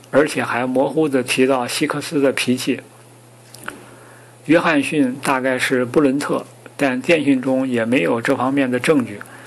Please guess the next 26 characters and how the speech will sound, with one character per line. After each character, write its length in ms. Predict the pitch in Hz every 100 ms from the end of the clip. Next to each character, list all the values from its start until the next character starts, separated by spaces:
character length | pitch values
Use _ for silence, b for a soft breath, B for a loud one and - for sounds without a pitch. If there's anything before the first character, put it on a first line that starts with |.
| B B
其 180 | - 147
他 240 | 151 156
五 180 | 147 117
名 220 | 110 131
间 240 | 147 156 120
谍 260 | 113 135 -
仍 280 | 117 127 156
然 280 | 131 117 131
是 180 | - 135
个 140 | 120
谜。 300 | 110 110 - - B B B B
我 120 | 127
们 160 | 127 151
可 140 | 151
以 120 | 151 123
排 280 | - 127
除 260 | 143 143 139
麦 240 | 151 156
克 120 | 131 127
莱 180 | 123
恩 160 | 143 151
的 120 | 127
嫌 280 | 107 117 127
疑， 180 | 120 127 B B B B B
因 240 | 143 170 151
为 160 | 131